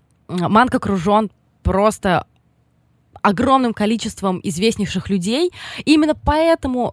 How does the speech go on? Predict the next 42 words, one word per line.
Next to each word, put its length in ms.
сложно, 580
когда 300
ты 160
не 220
знаком 420
хорошо 320
с 100
историей 320
американского 600
искусства, 420
с 80
историей 260
американского 460
кинематографа 540
того 160
времени, 380
потому 280
что, 140
ну, 300
я 160
могу 240
там 240
понять, 320
что 160
вот 320
Селзник, 600
я 60
могу 200
понять, 320
что 200
тот 160
самый 460
Майер, 560
но 260
на 160
этом 260
мои 180
<laughs> 480
полномочия, 280
всё 420
как 240
бы. 140